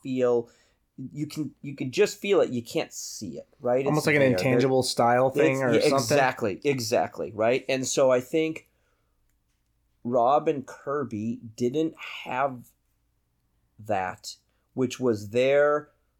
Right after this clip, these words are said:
Speaker 1: sort of impediment to winning the world. So you went there and you were like, "Okay, it's perfect."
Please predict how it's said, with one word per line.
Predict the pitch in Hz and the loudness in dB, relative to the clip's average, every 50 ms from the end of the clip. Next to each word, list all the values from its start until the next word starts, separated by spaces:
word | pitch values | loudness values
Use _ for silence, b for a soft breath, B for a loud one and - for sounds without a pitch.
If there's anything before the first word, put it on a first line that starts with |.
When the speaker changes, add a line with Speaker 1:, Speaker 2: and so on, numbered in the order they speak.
| _ _ - | _ _ -14
Speaker 1:
sort | - - 143 135 131 | -6 -2 -2 0 0
of | 127 - | 0 0
impediment | 127 127 120 110 - - 151 147 147 135 127 120 113 107 | -2 -4 -4 -4 -6 -4 -2 -2 0 0 -2 -2 -4 -4
to | - 117 | -6 -8
winning | 107 104 110 107 107 110 117 | -6 -6 -4 -6 -4 -4 -4
the | 120 | -4
world. | 120 139 175 190 160 107 - | -2 -2 0 2 0 0 -2
So | - 135 | -4 -2
you | 135 127 | -2 0
went | 123 123 160 175 180 175 | 2 2 2 0 0 -2
there | - 131 131 131 | -2 -2 -2 -2
and | 123 123 | -2 -2
you | 120 120 | -2 -4
were | 117 120 | -4 -2
like, | 110 107 98 90 - - _ _ _ - | -2 0 0 -2 -4 -12 _ _ _ -6
"Okay, | - 147 170 170 - 147 147 160 - _ _ _ - | -4 -4 -4 -4 -4 -6 -6 -6 -8 _ _ _ -6
it's | - 123 131 - | -6 -6 -6 -6
perfect." | _ - - - 202 196 - - 156 - _ _ | _ -12 -6 -4 -4 -4 -4 -8 -12 -12 _ _